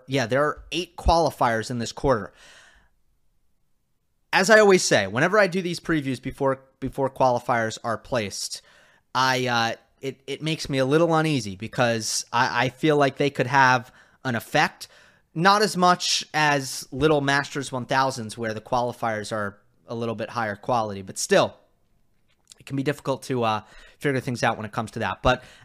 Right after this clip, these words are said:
as I was saying, Popyrin, uh, qualifier in the first round, then Tsitsipas or Raonic.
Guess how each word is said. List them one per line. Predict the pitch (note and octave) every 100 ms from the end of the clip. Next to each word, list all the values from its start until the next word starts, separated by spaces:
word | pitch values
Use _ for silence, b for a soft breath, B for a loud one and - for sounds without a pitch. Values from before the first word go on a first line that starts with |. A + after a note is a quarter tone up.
| -
as | G3
I | G3
was | E3
saying, | - A2+ F#2 -
Popyrin, | - E3 - F#3 F3 F3 _ b b
uh, | - A#2
qualifier | A2+ - E3+ F3+ E3+ F3 D#3 D#3 D#3 -
in | D3 C#3+ D3+ D3+
the | B2+
first | - - F3 E3 -
round, | B2 A2 G#2+ A2 - - - _ _ _ b b b b
then | A#2 D3 E3 F3
Tsitsipas | - F3 - F3 E3 D3+ D3 - -
or | C#3+ C#3 C#3
Raonic. | B2 B2 A#2+ G#2+ B2 - -